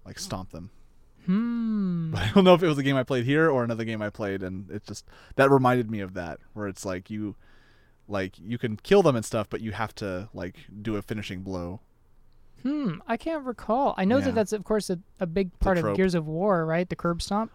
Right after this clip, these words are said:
Speaker 1: Well, then that would may-, probably, probably be Spec Ops then, because Spec Ops The Line was, was very similar to, uh,
Speaker 2: Could be.
Speaker 1: I don't know. I'm just getting that, that, that,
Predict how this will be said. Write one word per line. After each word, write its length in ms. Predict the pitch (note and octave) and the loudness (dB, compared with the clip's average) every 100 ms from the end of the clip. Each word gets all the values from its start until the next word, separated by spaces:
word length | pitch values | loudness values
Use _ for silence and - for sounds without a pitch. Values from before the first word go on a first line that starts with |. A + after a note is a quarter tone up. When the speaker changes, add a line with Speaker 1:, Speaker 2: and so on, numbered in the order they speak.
| - | 0
Speaker 1:
Well, 100 | D3 | 6
then 140 | F3 | 8
that 100 | F3 | 8
would 120 | D3+ B2+ | 6 4
may-, 100 | A#2 | 0
probably, 220 | C#3+ A2 - - | 0 -2 -4 -4
probably 240 | D3 G#2+ | -2 -2
be 80 | F#2+ | -4
Spec 260 | - G#2 | -6 -8
Ops 220 | F#2+ F#2+ - | -8 -12 -12
then, 220 | G2+ A2 | -12 -12
because 200 | A#3 A2+ | -12 -8
Spec 180 | - A2 | -4 -2
Ops 140 | G#2 | -2
The 60 | G#2 | -4
Line 200 | F#2+ F#2+ | -6 -6
was, 180 | F#2 - - | -8 -12 -10
was 180 | A2 G2 | -8 -6
very 200 | G2 F#2+ | -4 -6
similar 340 | - F#2+ F#2 | -8 -8 -10
to, 320 | F#2+ G2+ F#2+ F2+ | -10 -12 -10 -10
uh, 180 | F#2 A2+ - - - - _ _ - | -12 -14 -20 -20 -20 -20 _ _ -20
Speaker 2:
Could 320 | - C4 D4 | -8 -6 -4
be. 120 | F3 | -4
Speaker 1:
I 60 | D#3+ | -2
don't 80 | C#3+ | 0
know. 120 | C3+ | -2
I'm 120 | G#2+ | -2
just 160 | B2+ - | -4 0
getting 200 | C#3+ B2 | 0 2
that, 180 | A2+ - - - - - - - - | -2 -2 -12 -20 -20 -20 -20 -20 -10
that, 180 | G#2 A#2 | -8 -4
that, 160 | A2+ | -6